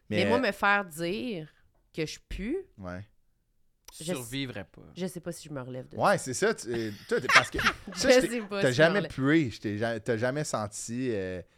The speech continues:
Speaker 1: J'ai-tu déjà pué ?
Speaker 3: Mm-mm.
Speaker 2: t'as jamais pué.
Speaker 1: Je pense pas.
Speaker 2: Puis ça,
Speaker 1: Ça
Speaker 2: c'est,
Speaker 1: serait bien étonnant.
Speaker 2: c'est une de tes forces.
Speaker 1: C'est,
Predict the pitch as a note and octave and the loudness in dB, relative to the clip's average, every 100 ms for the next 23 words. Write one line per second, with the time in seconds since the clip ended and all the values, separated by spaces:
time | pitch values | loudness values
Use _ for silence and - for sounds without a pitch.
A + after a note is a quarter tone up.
0 | _ _ _ - E3+ - D#3+ E3+ - - | _ _ _ -14 -14 -14 -10 -10 -8 -12
1 | D4 D4+ D3+ - C3 - - _ - - | -8 -6 -6 -6 -10 -10 -20 _ -20 -16
2 | - G2 A2+ D3 E3+ - A2 C#3 A#2+ - | -10 -6 -6 -6 -8 -6 -2 -2 -4 -14
3 | - - D3+ - - D3 B2+ - _ _ | -10 -8 -8 -10 -8 -10 -10 -20 _ _
4 | _ G#2+ G#2 C#3 - F3 B2+ C3+ E3 E3 | _ -8 -2 -2 0 -2 0 -2 -2 -2
5 | C#3+ - C3+ - A#2+ E3+ C#3 G2+ F2+ - | -4 -8 -10 -4 -2 0 0 -2 -6 -2
6 | A#2 B2 - - - - G3 G3+ G3 F#3 | -2 -2 -4 -12 -6 -2 -2 -2 -4 -8